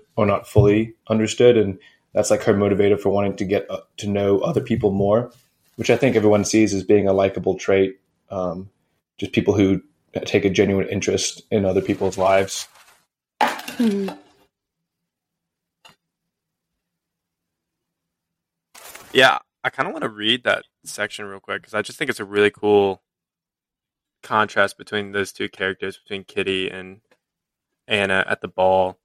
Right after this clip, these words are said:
Speaker 3: It's, like, one of my favorite sections of the book. I'm just gonna read this quote. It's awesome. Quote, "Although her dress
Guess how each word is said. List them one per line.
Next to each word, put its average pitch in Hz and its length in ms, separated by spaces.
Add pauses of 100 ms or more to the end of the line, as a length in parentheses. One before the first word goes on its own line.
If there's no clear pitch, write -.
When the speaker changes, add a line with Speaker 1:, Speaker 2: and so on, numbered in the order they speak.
(760)
Speaker 3:
It's, 113 100
like, 117 100
one 107 80
of 101 60
my 101 80
favorite 98 260
sections 98 320
of 90 60
the 95 60
book. 95 420
I'm 117 80
just 120 120
gonna 104 140
read 92 120
this 90 140
quote. 92 320 (420)
It's - 80
awesome. 92 320 (460)
Quote, 113 340 (1120)
"Although 120 300
her 117 140
dress 101 580